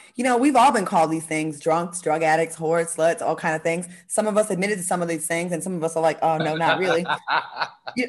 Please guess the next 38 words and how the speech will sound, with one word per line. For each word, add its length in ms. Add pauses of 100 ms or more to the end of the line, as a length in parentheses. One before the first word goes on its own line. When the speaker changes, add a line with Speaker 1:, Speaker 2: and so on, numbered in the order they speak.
(360)
Speaker 1:
but 140
there's 200
reasons 300
behind 320
all 60
these 120
things. 220
What, 280
what, 540
what 160
are 40
you 200
deemed 300
as? 260
What 140
do 60
people, 480 (160)
what 120
do 60
you 100
mischaracterize 920
or 140
characterize 580
as 440
that's 360
real? 400
Let's 140
start 180
with 160
you, 300
uh, 340
Al. 400 (400)
Speaker 2:
Oh, 80
Speaker 1:
What 80
do 80
they 100
say 160
about 160